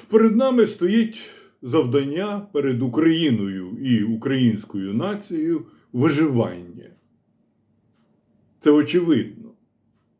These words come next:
Тому що вже офіційно заявлено і офіційною особою московитам, московитів андрофагів, тобто Медведєв, який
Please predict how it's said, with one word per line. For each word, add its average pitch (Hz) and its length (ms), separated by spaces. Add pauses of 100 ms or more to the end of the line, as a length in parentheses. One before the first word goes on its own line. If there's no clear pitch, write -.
(200)
Тому 143 280
що 110 540 (540)
вже 160 340
офіційно 131 960
заявлено 110 1120 (200)
і 151 160
офіційною 131 960
особою 110 760
московитам, 123 920 (400)
московитів 151 800
андрофагів, 120 840
тобто 170 300
Медведєв, 104 760
який 117 540